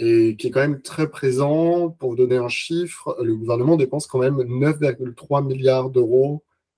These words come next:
euh, tous les ans, euh, pour, euh, bah, aider les personnes bipolaires.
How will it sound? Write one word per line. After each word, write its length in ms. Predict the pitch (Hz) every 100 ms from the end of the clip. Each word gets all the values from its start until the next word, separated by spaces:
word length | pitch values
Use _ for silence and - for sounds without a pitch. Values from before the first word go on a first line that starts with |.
| -
euh, 240 | 110 107 110
tous 160 | - 160
les 240 | 151 131
ans, 220 | 131 160 _ _ -
euh, 380 | 113 113 113 117 120 -
pour, 360 | 139 143 131
euh, 240 | 107 107 104
bah, 340 | 107 107 - _ _ -
aider 460 | 123 117 135 151
les 120 | 147
personnes 320 | 113 110 135 131
bipolaires. 520 | 123 120 113 147